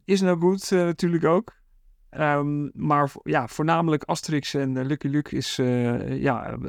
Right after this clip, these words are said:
eh, is René Goscinny als schrijver wel het meest bekend. Ehm, ook hij, net als, eh, Edg-, Edgar P. Jacobs, eh, begon eigenlijk als reclametekenaar. Ehm, eh, terwijl wij hem, eh, voornamelijk kennen als, eh, schrijver,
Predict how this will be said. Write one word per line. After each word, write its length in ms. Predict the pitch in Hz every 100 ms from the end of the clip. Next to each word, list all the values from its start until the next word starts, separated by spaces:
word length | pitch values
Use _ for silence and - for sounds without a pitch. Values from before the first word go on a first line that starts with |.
| - -
eh, 320 | - - - - _
is 160 | - 139
René 280 | 135 135 131
Goscinny 460 | 123 - 143 131
als 320 | - 127 - - _ _
schrijver 540 | 143 - 151 143 131 127
wel 140 | 127
het 80 | 127
meest 220 | 131 120
bekend. 380 | - 120 127 - _ _ _ -
Ehm, 500 | 165 143 147 147 135 - _ _ _ _ _ -
ook 200 | 208 190
hij, 280 | 175 220
net 260 | 214 196 202
als, 320 | 175 170 -
eh, 240 | 170 156 -
Edg-, 260 | 170 165
Edgar 340 | - 180 165 160
P. 100 | 151
Jacobs, 680 | 170 196 - 135 - - - _ _ _ -
eh, 320 | 170 160 156 -
begon 360 | 165 - 220
eigenlijk 400 | 175 170 165 156
als 200 | 160 -
reclametekenaar. 1200 | 151 143 123 190 190 - 135 120 120 127 190 196 -
Ehm, 1000 | 151 143 139 139 135 135 135 135 147
eh, 80 | -
terwijl 340 | 190 160 151 143
wij 140 | 143
hem, 200 | 143 143
eh, 120 | 139
voornamelijk 480 | 131 147 165 147 135
kennen 420 | 147 139 131 127
als, 360 | 120 127 - -
eh, 60 |
schrijver, 640 | 117 - 151 151 131 120